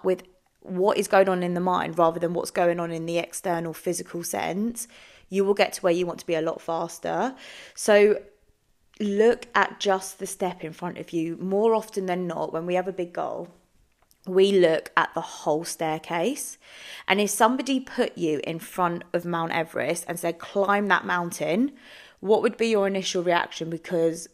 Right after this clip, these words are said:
mine would be, "Absolutely not, it's fucking huge." However, if someone put me in front of a mountain and I had a cap on, so I could only see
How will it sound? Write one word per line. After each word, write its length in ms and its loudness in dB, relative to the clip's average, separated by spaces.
mine 320 4
would 120 -2
be, 380 0
"Absolutely 640 2
not, 240 -6
it's 240 -2
fucking 640 -6
huge." 800 -6
However, 800 4
if 80 -4
someone 200 0
put 140 -2
me 60 0
in 60 0
front 160 -4
of 80 -8
a 40 -2
mountain 720 -6
and 300 -4
I 300 4
had 540 -2
a 360 2
cap 400 -4
on, 320 0
so 220 2
I 80 8
could 180 -2
only 300 2
see 680 -2